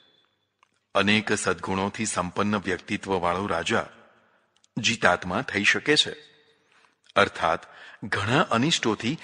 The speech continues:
બચી શકે છે. જીવનમાં ઇષ્ટ અને અનિષ્ટ એમ બે માર્ગો આવતા હોય છે.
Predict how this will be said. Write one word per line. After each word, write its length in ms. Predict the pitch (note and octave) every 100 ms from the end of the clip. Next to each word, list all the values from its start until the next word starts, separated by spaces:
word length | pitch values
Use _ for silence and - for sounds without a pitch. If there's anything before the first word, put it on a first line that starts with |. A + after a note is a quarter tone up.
| - -
બચી 380 | F#2 F#2+ F#2+
શકે 340 | G2 F#2+ - F2
છે. 160 | - - - _ _ _ _ _ _ _ _ _ _ -
જીવનમાં 640 | G#2 F#2 F#2 D#2+ G2+ G#2+ - - - - - _ D#3+
ઇષ્ટ 280 | F3+ -
અને 240 | F#3+ F#3 F3+
અનિષ્ટ 380 | D#3+ F3 - E2 D2 - _ _ _ _ -
એમ 160 | G#2+ F2+
બે 260 | G#2 D3
માર્ગો 480 | E3 G2+ F#2+ G2+ C3+ - - -
આવતા 360 | G2 F#2 - G#2
હોય 180 | F2+
છે. 200 | F2 E2+